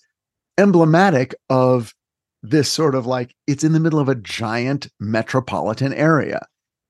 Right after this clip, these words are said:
It would be very hard to, to sort of feel like you're getting a real handle on it.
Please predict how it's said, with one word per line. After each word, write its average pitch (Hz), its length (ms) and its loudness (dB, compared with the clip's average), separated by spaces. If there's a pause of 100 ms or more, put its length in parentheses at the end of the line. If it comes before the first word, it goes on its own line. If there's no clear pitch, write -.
It 156 60 4
would 147 160 4
be 131 100 4
very 147 380 2
hard 143 600 0
to, 110 200 -8 (880)
to 120 80 -4
sort 120 380 2
of 117 120 0
feel 151 600 0
like 113 260 -2
you're 120 120 -2
getting 117 340 0
a 117 80 -4
real 113 300 -2
handle 117 500 -6
on - 180 -8
it. - 220 -18